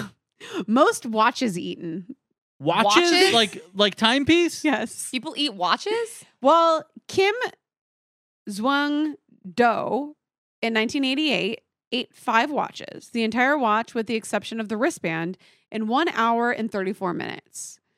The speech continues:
Speaker 1: So he was a big metal eater. He ate a lot of metal.
Speaker 3: But there's also glass and
Speaker 1: Um, yeah.
Speaker 3: gears
Speaker 1: Yeah, but I feel
Speaker 3: and
Speaker 1: like glass eating is, like, a little bit more normal than metal eating.
Speaker 3: I don't think any of it's good for you.
Speaker 1: Well,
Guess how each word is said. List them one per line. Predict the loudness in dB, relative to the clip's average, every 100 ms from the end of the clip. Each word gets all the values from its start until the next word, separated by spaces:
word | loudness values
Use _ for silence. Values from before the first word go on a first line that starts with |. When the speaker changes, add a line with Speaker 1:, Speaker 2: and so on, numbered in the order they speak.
| _ _ _
Speaker 1:
So | -4 -2
he | 2 2
was | 2
a |
big | 0 0
metal | 2 2 0 -2
eater. | -6 -8 -8
He | -4 -2
ate | -2
a | -2
lot | 0 2 2
of |
metal. | 0 -2
Speaker 3:
But | -4
there's | -6
also | -6 -8 -10
glass | -8 -8 -8 -6 -8 -8 -8
and | -8 -8 -8 -10 -10 -14 -18 _ _ _
Speaker 1:
Um, | -6 0
yeah. | 0 2
Speaker 3:
gears | 2 2 2 2 0 0 0 2
Speaker 1:
Yeah, | 2
but | 4
I | 2
feel | 4 2
Speaker 3:
and | 2
Speaker 1:
like |
glass | 4 4 4 0
eating | -2 0 0
is, | 0
like, | 0
a | -2
little | -6 -2 -2 0
bit | 0
more | -2 -2
normal | 0 0 0
than | -2 -2
metal | -2 -2 -4
eating. | -6 -8
Speaker 3:
I | -10
don't | -10 -12
think | -12 -10
any | -8
of | -8
it's | -10 -10
good | -16 -16
for | -18
you. | -16 -18 -20 -10
Speaker 1:
Well, | 0 2 4 0